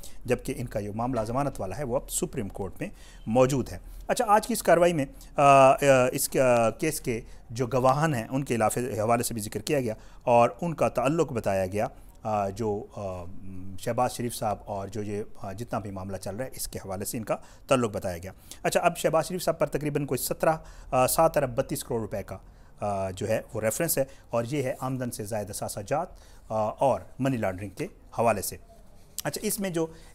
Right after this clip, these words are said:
अहम मुलजिम हैं वो मुश्ताक चीनी हैं। मुश्ताक चीनी गिरफ़्तार हुए थे और उन्हीं की ही, आ, जो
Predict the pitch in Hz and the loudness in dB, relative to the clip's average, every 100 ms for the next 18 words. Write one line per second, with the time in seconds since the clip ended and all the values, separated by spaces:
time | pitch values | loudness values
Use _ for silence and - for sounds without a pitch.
0 | - 190 175 143 156 131 104 120 135 - | -4 -2 0 -2 -2 -2 -4 -6 -6 -4
1 | 120 120 - 110 107 95 - - - - | -4 -4 -6 -6 -6 -6 -10 -14 -18 -12
2 | 123 127 - 151 - 170 170 127 110 139 | -6 -2 2 2 0 -6 -4 -4 -2 2
3 | 139 147 156 160 143 127 - 208 196 - | 0 0 -2 -2 -2 -2 -2 -2 -2 -4
4 | 127 135 160 - - - 113 110 104 101 | -6 -6 -8 -16 -20 -6 0 2 2 -2
5 | 113 107 | -4 -6